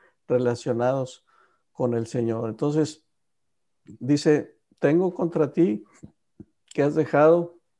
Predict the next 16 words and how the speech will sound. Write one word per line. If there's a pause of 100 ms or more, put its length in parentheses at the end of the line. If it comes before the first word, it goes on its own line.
(760)
tu
primer
amor."
Quiere
decir (1200)
que (200)
todo
lo
demás
de
nada
sirve
si
no
hay
amor.